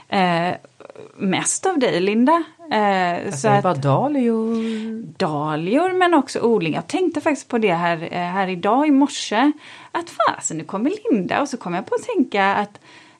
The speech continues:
Speaker 1: ja, alltså jag kanske ska prova att förodla
Speaker 2: Odla.
Speaker 1: lite i alla fall. Och det har jag bara f-,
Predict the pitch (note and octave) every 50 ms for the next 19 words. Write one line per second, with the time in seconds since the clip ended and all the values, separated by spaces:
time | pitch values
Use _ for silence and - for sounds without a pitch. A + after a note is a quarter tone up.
0 | _ _ - G4+ G#4+ G4 G#3+ B2 - C3 C3+ C3+ C3 F#3+ - C5 - - _ _
1 | _ _ _ _ _ - - - - _ - B2 - - - - - - - -
2 | F3 - F#3 F3 E3 B2 - - _ - - B3+ B3+ G#3+ D#3 - - - A#3 C#4+
3 | C#4+ - - G#4+ G#4+ G#4+ - G4+ G4 A#3+ G#3 F3 E3 - - - - G3+ F#3 F#3
4 | - - - C4 B3 F#3+ E3 E3+ F3 E3 D#3+ E3+ F#3 A#3+ D4 - _ - - G#3
5 | E3 D3+ D3 D3 E3 E3 D3+ D#3 - C4 G#3+ - - A#3 A3+ A#3 A3+ G3 F3+ -
6 | - E3+ E3 - - - - G3+ G3 F#3 F3 E3+ E3+ - G3 E3+ - - - -
7 | - - - - G#3+ G#3+ F#3+ A#3+ - A#3+ C#4 C4+ B3 A3 F#3 - - - E2+ -
8 | - - G#3 G#3 F#3+ F3+ E3 D#3+ - - - B1+ - - - -